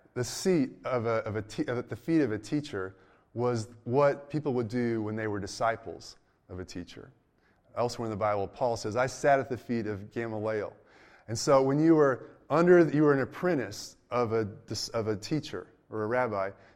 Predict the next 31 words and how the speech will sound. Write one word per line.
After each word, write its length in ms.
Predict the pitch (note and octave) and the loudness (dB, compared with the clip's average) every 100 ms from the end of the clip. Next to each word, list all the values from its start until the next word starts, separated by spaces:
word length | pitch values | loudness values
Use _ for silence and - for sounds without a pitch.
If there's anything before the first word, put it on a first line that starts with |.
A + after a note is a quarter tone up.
| - | -2
you 80 | |
would 140 | C3 B2+ | 0 0
sit 240 | - D#3 | -2 0
at 100 | D3+ | 2
their 160 | C#3+ B2+ | 0 -2
feet. 320 | - C#3 B2 | 0 -2 0
And 100 | A#2 | -4
so 340 | A2+ C3+ B2 - - - | -2 0 0 -2 -16 -4
it 60 | |
was 140 | C#3 D#3+ | 0 4
not 180 | G3+ | 6
only 400 | G3 F#3+ F3+ D3+ | 6 6 4 2
an 100 | B2+ B2+ | 0 -4
inf-, 260 | G#2+ - | -6 -4
a 260 | E3 B2+ A#2 | 0 0 -2
place 340 | - D3 C3 | -2 -2 -2
of 120 | G#2 | -6
close 280 | - C3 A#2 | -4 -4 -2
relationship 800 | A2+ A2+ B2 A#2+ G#2 - G2+ G2 _ _ _ - | -2 -2 -2 -4 -10 -6 -8 -8 _ _ _ -12
and 100 | G#2 | -10
affection, 640 | G2 - B2 - G#2 F#2 F#2 _ _ | -8 -4 -4 -4 -12 -12 -14 _ _
but 80 | A#2 | -2
it 40 | |
was 140 | B2+ B2+ | 0 4
also 300 | C#3+ C#3+ B2+ | 4 4 -2
a 40 | |
place 280 | - B2+ A2+ | -2 -4 -4
of 100 | A2 | -6
being 200 | A#2 A2+ | -6 -6
a 40 | |
disciple, 640 | G2 G2 - G2+ F#2+ - | -6 -6 -4 -4 -6 -16